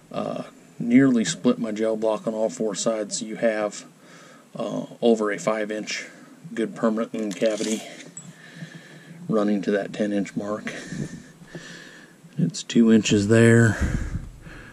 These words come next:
We still have inch and three eighths there. And you're running just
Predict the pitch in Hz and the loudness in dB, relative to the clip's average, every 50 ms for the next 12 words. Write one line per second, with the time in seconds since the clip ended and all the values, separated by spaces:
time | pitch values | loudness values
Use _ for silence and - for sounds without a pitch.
0 | - - - - - - - - _ _ - - - - - - - - 110 101 | -20 -20 -20 -20 -20 -20 -20 -20 _ _ -4 -2 -2 -2 -2 -2 0 0 0 2
1 | 104 110 110 107 107 107 107 107 107 107 107 104 101 - - - - - - - | 4 4 4 6 6 6 6 6 6 6 4 4 2 -2 -8 -12 -12 -14 -18 -18
2 | - - - - - - - - - - - - - - - 117 104 98 - 104 | -18 -20 -20 -20 -20 -20 -20 -20 -20 -20 -20 -20 -8 -2 0 0 0 0 0 0
3 | 101 98 - 110 110 110 110 110 113 113 110 - - - - - 120 117 117 117 | 0 0 2 2 4 6 6 6 6 6 4 0 -4 -6 2 4 6 8 8 8
4 | 117 117 120 120 120 107 - - - - - - - - - - - - - - | 8 10 10 8 8 6 2 -4 -16 -18 -18 -18 -16 -16 -16 -16 -18 -20 -20 -20
5 | - - - - - - - - - _ _ - _ - - - - - - - | -20 -20 -20 -20 -20 -20 -20 -20 -20 _ _ -20 _ -20 -12 -8 -6 -4 -2 -2
6 | - - 110 107 110 110 107 107 107 107 107 104 98 - - - - - 120 117 | -2 0 0 0 0 0 0 0 2 2 2 0 0 -2 -8 -10 -10 -6 0 4
7 | 117 117 117 117 - - - | 4 4 4 4 0 -4 -8